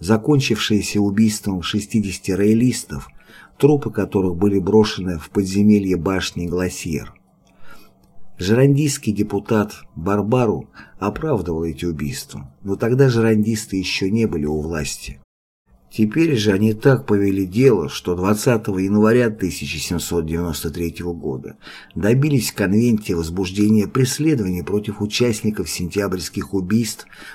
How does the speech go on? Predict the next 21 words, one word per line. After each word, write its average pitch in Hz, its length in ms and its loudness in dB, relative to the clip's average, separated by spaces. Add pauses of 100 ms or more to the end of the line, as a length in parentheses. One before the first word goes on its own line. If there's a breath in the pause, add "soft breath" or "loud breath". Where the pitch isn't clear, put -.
(120)
в 92 140 -4
надежде, 135 560 2
что 82 240 -4
при 92 180 -2
этом 104 260 -2
расследовании 101 840 0 (340 loud breath)
пострадает 117 680 2
репутация 98 720 -2
Д'Антона, 104 640 2
Робеспьера, 95 720 -2
Марата 90 540 -4
и - 200 -12
Коммуны. 80 680 -6 (580 loud breath)
Таким 147 460 2
образом, 98 400 0
мало-помалу, 110 880 2
благодаря 113 480 0
буржуазному 104 880 0
и 101 140 -2
роялистскому 107 720 0
течению, 107 800 -2